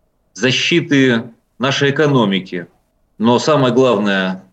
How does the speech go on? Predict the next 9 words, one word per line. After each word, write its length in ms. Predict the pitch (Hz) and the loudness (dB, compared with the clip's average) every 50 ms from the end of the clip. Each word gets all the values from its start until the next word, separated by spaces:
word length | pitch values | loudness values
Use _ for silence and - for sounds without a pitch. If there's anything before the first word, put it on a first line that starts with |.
| _ _ _ _ _ _ | _ _ _ _ _ _
по 640 | - 127 127 123 120 117 110 101 - - - - - _ _ _ | 0 2 4 4 4 4 4 2 0 -2 -8 -18 -20 _ _ _
обеспечению 840 | - 135 131 135 131 - - 165 147 139 - - 131 123 120 117 101 | -4 -2 0 -2 -2 0 0 0 0 0 -2 -2 0 2 2 2 2
защиты 640 | 95 123 123 - - - - - - 127 - - 135 | 0 -2 -2 -4 -6 -8 -6 -4 -2 -2 -2 -2 -2
интересов 680 | - 147 127 131 - 131 131 139 147 127 - - 95 - - - _ _ _ _ _ _ _ _ _ _ _ _ _ _ - - _ - | -2 -2 -2 0 2 2 2 2 2 0 -2 -4 -8 -8 -10 -16 _ _ _ _ _ _ _ _ _ _ _ _ _ _ -20 -10 _ -6
участников 580 | 113 - 165 175 156 165 160 143 - 127 - | -4 -2 -2 -2 -2 -2 -2 -2 -2 -2 -2
специальной 480 | - - - 120 - 143 131 120 117 113 | -2 -6 -8 -4 0 0 2 2 2 2
военной 300 | 107 110 113 95 104 104 | 2 2 2 2 0 -2
операции, 500 | 101 - 113 104 98 92 - - - 90 | -2 0 0 0 0 0 -2 -6 -6 -4
мобилизованных, 880 | 104 110 120 127 127 135 113 120 151 147 123 104 90 82 76 - - | -2 0 2 2 2 2 2 2 2 2 2 2 -2 -4 -8 -16 -20